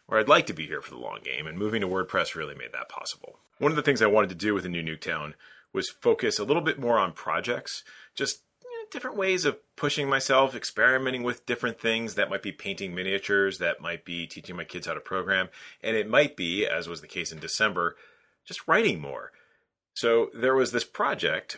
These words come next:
over at Tales from a G M, which is a gaming blog, called December twenty seventeen. And the idea here was, is that you blog about dice for twelve days. Now, this is a very esoteric topic. People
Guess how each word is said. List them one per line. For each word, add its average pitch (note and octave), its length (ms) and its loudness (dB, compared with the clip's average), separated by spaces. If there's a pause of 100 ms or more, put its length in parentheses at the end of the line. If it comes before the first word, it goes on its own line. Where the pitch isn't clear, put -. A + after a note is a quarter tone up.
over F#2 220 -2
at - 120 -4
Tales G2 400 0 (160)
from F#2+ 200 -10
a - 20 -6
G E2 260 -6
M, C2+ 300 -10 (360)
which F#2 180 -8
is E2+ 100 -6
a E2 280 -4
gaming D2+ 380 -6
blog, C#2 420 -10 (140)
called F#2 420 2
December A#2+ 640 2
twenty G2 340 -6
seventeen. D#2+ 720 -8
And G2+ 100 -8
the G#2+ 80 2
idea D3 380 6
here F#2 240 4
was, D#2 320 -2
is D#2+ 140 -8
that E2+ 180 -2
you E2+ 100 -12
blog F#2+ 320 2
about F2+ 320 0
dice D#2+ 300 0
for - 180 -12
twelve D2 380 -6
days. - 340 -12
Now, E2+ 140 -4
this F2+ 180 -6
is F#2+ 80 -6
a F#2+ 60 -2
very F#2+ 320 4
esoteric F#2+ 480 -4
topic. - 440 -6 (600)
People F#2 440 -2